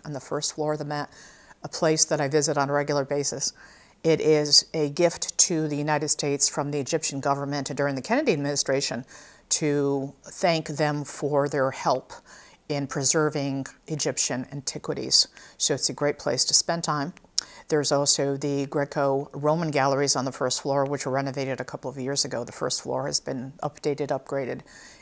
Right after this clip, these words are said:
and they're always, there's always a vibrant exhibit, uh, either New York-centric, uh, or, or fabulous urban style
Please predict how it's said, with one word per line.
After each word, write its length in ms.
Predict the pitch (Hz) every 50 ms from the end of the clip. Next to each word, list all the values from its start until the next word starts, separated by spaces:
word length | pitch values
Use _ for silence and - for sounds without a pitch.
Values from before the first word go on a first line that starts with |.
| _ -
and 120 | 151 147
they're 140 | 147 147 -
always, 520 | - 220 247 254 220 180 156 - - - -
there's 220 | 170 160 156 143 214
always 200 | 214 202 180 -
a 60 | 147
vibrant 760 | 139 143 143 151 156 160 160 151 156 156 143 139 135 - - _
exhibit, 680 | - 151 147 143 127 147 147 143 170 - 175 - - - - - - - - - _ _ -
uh, 200 | 135 131 131 -
either 240 | - 139 147 156 143
New 140 | 139 143 151
York-centric, 840 | 151 151 147 139 143 - - - 160 139 135 - - - - - - - _ - - - - - _ -
uh, 260 | 139 135 127 120 - -
or, 220 | - 151 143 -
or 100 | 123 139
fabulous 540 | 139 - - 160 151 151 143 147 135 - - -
urban 320 | - 151 143 143 135 127 139
style 640 | - - - 147 135 135 131 131 123 123 123 123